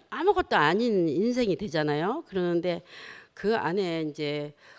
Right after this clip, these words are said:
그 하나님의 얼만큼 그 역사하심이 있는지, 그것이 이제 우리가 그 교회에서 말하는 이제 추수인데,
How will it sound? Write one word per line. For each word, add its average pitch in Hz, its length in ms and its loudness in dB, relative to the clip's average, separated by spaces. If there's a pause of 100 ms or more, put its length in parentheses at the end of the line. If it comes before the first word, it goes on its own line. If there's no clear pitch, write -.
그 151 180 -6
하나님의 233 500 2
얼만큼 170 920 2
그 156 180 -2
역사하심이 175 640 -2
있는지, 156 760 -2 (320)
그것이 233 380 -2
이제 180 140 0
우리가 160 320 -2 (340)
그 151 320 -6
교회에서 170 340 -2
말하는 160 400 -2
이제 160 140 -4
추수인데, 165 840 -2